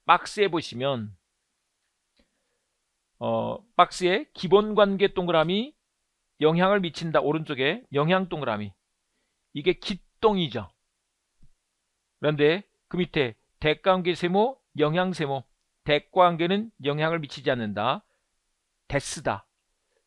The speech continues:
왼쪽에다 써둡니다. 기동그라미, 대 X, 기동 데스다.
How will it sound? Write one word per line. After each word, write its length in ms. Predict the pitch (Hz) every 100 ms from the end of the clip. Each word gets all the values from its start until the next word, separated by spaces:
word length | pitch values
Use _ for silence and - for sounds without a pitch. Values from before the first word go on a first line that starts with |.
| _ -
왼쪽에다 480 | 143 156 180 175 165
써둡니다. 480 | 226 190 165 123 117
기동그라미, 1000 | - 170 147 - 170 151 143 147 180 208 -
대 360 | 143 135 143 -
X, 480 | 139 - - - 131 _ _ _ _
기동 600 | 160 135 _ 175 175 170
데스다. 720 | 147 - - 101 95 135